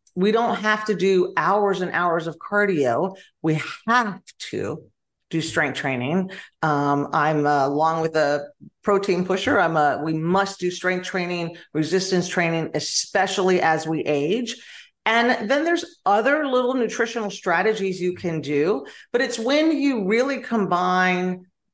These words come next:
your macronutrients and eating according to your body with effective strength training four times a week, maybe thirty minutes, um, and then walking, power walking. I'm a big proponent of that.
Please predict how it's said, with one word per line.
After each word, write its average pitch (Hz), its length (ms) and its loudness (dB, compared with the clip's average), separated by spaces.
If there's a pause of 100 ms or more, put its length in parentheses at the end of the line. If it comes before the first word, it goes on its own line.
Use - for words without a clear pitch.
(200)
your 156 160 -8
macronutrients 208 1300 0
and 147 160 -6 (120)
eating 262 640 2 (240)
according 254 640 0
to 196 460 2
your 202 440 0
body 165 600 -2 (180)
with 202 500 -2 (120)
effective 208 540 -2
strength 214 340 -2
training 208 460 0 (420)
four 165 180 -2
times 202 340 0
a 208 60 2
week, 196 340 0
maybe 156 260 -4
thirty 190 340 0
minutes, 196 580 2 (360)
um, 147 480 -2
and 170 140 2
then 156 220 0
walking, 156 520 0
power 151 340 2
walking. 143 420 0
I'm 143 140 -2
a 143 40 -4
big 147 280 -4
proponent 151 440 -2
of 139 120 0
that. 139 340 0